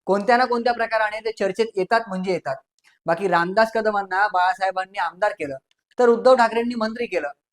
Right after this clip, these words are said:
तेव्हा रामदास कदमांना उद्धव ठाकरे चांगले वाटत होते. पण जेव्हा इतर नेत्यांना शिवसेनेत त्यांच्यापेक्षा अधिक महत्त्व मिळू लागलं, त्यांचं मंत्रिपद काढून घेतलं गेलं, त्यांचे अधिकार काढले गेले, तेव्हा त्यांना उद्धव ठाकरे नकोसे वाटायला लागले. आणि शिंदेच्या सोबत गेल्यावर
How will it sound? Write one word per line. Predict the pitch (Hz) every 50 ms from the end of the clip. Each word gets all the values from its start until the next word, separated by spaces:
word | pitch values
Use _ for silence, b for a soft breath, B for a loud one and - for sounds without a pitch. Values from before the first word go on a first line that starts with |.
| _ _ _ -
तेव्हा | 180 190 185
रामदास | 175 165 170 180 196 202 196 -
कदमांना | 196 190 190 185 185 180 185 202 208
उद्धव | 190 170 - _ 196 208
ठाकरे | 202 202 180 - 202 208
चांगले | - 214 196 202 220 226
वाटत | 226 208 202 202 190
होते. | 185 - 151 147 147 - _ _ _ _ _ _ _
पण | 226 240 220
जेव्हा | 220 233 254 262
इतर | 226 208 180 - 254 240
नेत्यांना | 240 226 226 208 196 196 196 208 220
शिवसेनेत | 220 - 202 196 196 190 202 190 196 202 196 -
त्यांच्यापेक्षा | 190 175 175 202 190 180 190 180 - 208 175
अधिक | 160 165 190 190 180
महत्त्व | 175 170 170 170 190 180
मिळू | 175 175 214 240
लागलं, | 233 214 190 175 180 190 196 196 - _ _ _ _ _ _ _
त्यांचं | 196 196 196 196 254 214
मंत्रिपद | 208 214 220 226 269 269 277 269 -
काढून | 262 254 254 254 240
घेतलं | 233 226 233 220 202
गेलं, | 185 156 143 - _ _ _ _ _ _
त्यांचे | 175 175 180 180 214
अधिकार | 196 175 180 202 196 226 226
काढले | 220 202 196 190 190 196
गेले, | 185 190 190 202 - _ _ _ _ _ _ -
तेव्हा | 208 233 240 240
त्यांना | 226 226 233 233
उद्धव | 220 202 185 165 185 220 220
ठाकरे | 208 190 180 190 202 202
नकोसे | 185 175 208 - 208 196 208 196
वाटायला | 185 165 170 165 156
लागले. | 147 139 135 131 _ _ _ _ _ _ _ _ -
आणि | 156 175 175
शिंदेच्या | 170 - 180 175 175 185 208 214 220 233
सोबत | 226 226 214 208 220 214 190
गेल्यावर | 196 196 196 190 190 196 196 214